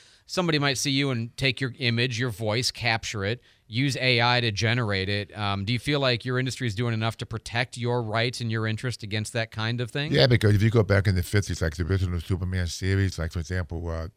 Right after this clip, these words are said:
Speaker 2: the show like Lassie, those actors never receive, uh, residual.
Speaker 1: Mm-hmm.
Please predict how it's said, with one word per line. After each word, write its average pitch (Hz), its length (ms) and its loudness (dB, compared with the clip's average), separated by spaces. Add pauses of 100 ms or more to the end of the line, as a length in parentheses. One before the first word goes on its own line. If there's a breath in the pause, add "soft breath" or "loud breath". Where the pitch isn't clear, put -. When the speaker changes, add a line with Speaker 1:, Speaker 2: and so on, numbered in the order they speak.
(200)
Speaker 2:
the - 60 -10
show 90 220 -2
like 85 280 -2
Lassie, 95 440 -2 (320 loud breath)
those 104 220 4
actors 98 380 2
never 90 200 0
receive, 87 500 -4
uh, 78 240 -2 (560 soft breath)
residual. 85 560 -2 (140)
Speaker 1:
Mm-hmm. 101 340 -4